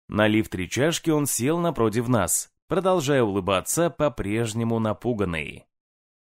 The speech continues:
"Детектив Стёрджес?" Кармайкл перевёл взгляд с меня на Майла, и тот обозначил себя кивком. "По телефону вы сказали, что это связано с Ноной Своуп".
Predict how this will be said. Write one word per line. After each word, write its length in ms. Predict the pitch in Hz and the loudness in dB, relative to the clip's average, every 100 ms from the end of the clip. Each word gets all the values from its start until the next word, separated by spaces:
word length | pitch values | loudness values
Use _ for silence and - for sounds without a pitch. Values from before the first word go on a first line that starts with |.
| _ | _
"Детектив 1000 | - 92 95 113 - 117 - - 135 117 | -12 -6 0 0 2 -4 -6 -4 -2 0
Стёрджес?" 1040 | - - - 110 95 85 110 185 - - - _ _ _ _ _ | -4 -6 -2 0 0 -2 -2 0 0 -4 -10 _ _ _ _ _
Кармайкл 600 | - 98 92 165 190 190 | 0 0 2 2 2 0
перевёл 360 | 160 160 135 127 | 2 0 2 0
взгляд 420 | 107 104 170 170 | -2 -2 -2 0
с 60 | 127 | 0
меня 260 | 120 117 | 2 2
на 100 | 101 | 0
Майла, 440 | 90 110 165 180 180 | 0 2 2 2 0
и 260 | - 123 | 0 -4
тот 300 | 107 165 190 | -2 -2 0
обозначил 680 | 151 113 101 104 139 131 113 | 0 2 0 2 0 0 -4
себя 280 | - 98 98 | -4 -2 -4
кивком. 640 | 107 - 101 80 - - _ _ _ _ _ _ | -6 -4 -2 -2 -6 -18 _ _ _ _ _ _
"По 140 | 110 | 0
телефону 640 | 107 95 90 117 135 110 90 | 0 -2 -2 0 2 2 0
вы 140 | 95 | -2
сказали, 520 | - 98 98 139 123 | -2 -4 -2 -2 -2
что 220 | 107 113 | -2 -4
это 140 | 98 98 | -2 -4
связано 520 | - 131 139 131 135 | -2 0 0 0 0
с 160 | - 98 | -2 -2
Ноной 400 | 101 117 117 113 | 0 0 0 0
Своуп". 540 | - 104 123 92 - | -2 0 0 0 -4